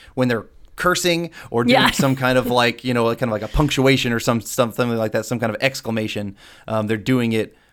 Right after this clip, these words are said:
Speaker 1: with Chinese, which is pretty interesting. And I wish I knew Chinese to, to kind of,
Speaker 2: Mm-hmm.
Speaker 1: I feel like it would be a fun little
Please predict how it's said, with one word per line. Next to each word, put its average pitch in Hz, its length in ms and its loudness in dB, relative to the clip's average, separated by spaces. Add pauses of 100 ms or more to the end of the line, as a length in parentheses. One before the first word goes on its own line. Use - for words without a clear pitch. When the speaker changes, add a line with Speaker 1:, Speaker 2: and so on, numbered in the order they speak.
(160)
Speaker 1:
with 117 360 -4
Chinese, 110 560 0
which 104 140 -6
is 101 100 -10 (220)
pretty 160 200 0
interesting. 117 320 -4
And 117 220 -2 (120)
I 120 160 -2
wish 117 420 -2
I 131 80 4
knew 131 300 2
Chinese 120 500 0
to, 117 260 -2
to 117 300 -4 (100)
kind 123 180 -4
of, 101 100 -4
Speaker 2:
Mm-hmm. 98 280 -10
Speaker 1:
I 113 60 -6
feel 151 260 0
like 131 120 -2
it 123 40 0
would 117 80 -2
be 117 120 -4
a 110 40 -4
fun 120 320 -4
little 107 360 -4